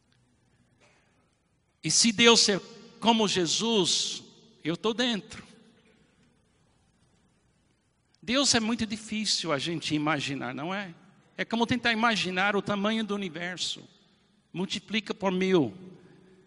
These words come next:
O tamanho do universo não chegou perto de Deus. Então, pensar em Deus para nós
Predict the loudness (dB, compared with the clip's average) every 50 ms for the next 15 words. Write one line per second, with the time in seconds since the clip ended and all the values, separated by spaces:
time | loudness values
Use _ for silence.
0 | _ _ _ _ _ _ _ _ _ _ _ _ _ _ _ _ -12 -6 -2 0
1 | 2 2 4 4 2 2 2 2 0 0 0 0 2 4 4 4 4 2 0 -2
2 | 0 0 0 0 0 -2 0 0 0 0 -2 -4 -4 -2 2 2 4 4 2 0
3 | -4 -6 -6 -6 -8 -8 -10 -12 -12 -14 -14 -14 -14 -14 -14 -18 _ _ _ _
4 | _ _ _ _ _ _ _ _ _ _ _ _ _ _ _ _ _ _ -10 -2
5 | 0 0 2 2 0 -2 0 0 0 0 2 2 0 0 -2 -2 0 2 2 2
6 | 2 0 -2 -2 -2 -2 0 2 2 4 4 2 2 0 -2 -4